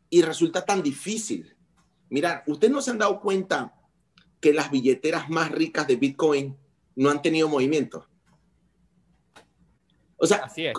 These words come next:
Speaker 1: <laughs> es como, ¡ah! O sea, ¿cómo os hago entender? O sea, ya no sé qué hacer.
Speaker 2: Ese fue el mensaje que
Speaker 1: ¿Entendéis?
Speaker 2: quise
Speaker 1: O sea,
Speaker 2: vender, así es.
Speaker 1: pero a ver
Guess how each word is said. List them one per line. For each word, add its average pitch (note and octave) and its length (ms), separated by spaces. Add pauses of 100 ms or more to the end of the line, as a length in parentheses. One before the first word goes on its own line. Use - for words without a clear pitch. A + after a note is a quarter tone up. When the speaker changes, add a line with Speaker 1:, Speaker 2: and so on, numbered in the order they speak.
Speaker 1:
<laughs> - 300
es - 140
como, - 280 (960)
¡ah! C#5+ 1000
O F#4+ 40
sea, - 520 (220)
¿cómo D#4+ 540
os C4+ 340
hago C#4+ 520
entender? D4+ 1000 (140)
O A3+ 40
sea, A#3 260
ya C4 100
no D4+ 120
sé D#4+ 180
qué F4 100
hacer. F4 640 (460)
Speaker 2:
Ese F3+ 220
fue A#3+ 120
el A3+ 60
mensaje G#3+ 260
que G#3+ 40
Speaker 1:
¿Entendéis? D#4+ 300
Speaker 2:
quise G#3+ 80
Speaker 1:
O F#3+ 40
sea, F3 80
Speaker 2:
vender, D#3+ 260
así D#3 260
es. C3 100 (1160)
Speaker 1:
pero G3+ 160
a G4+ 60
ver - 280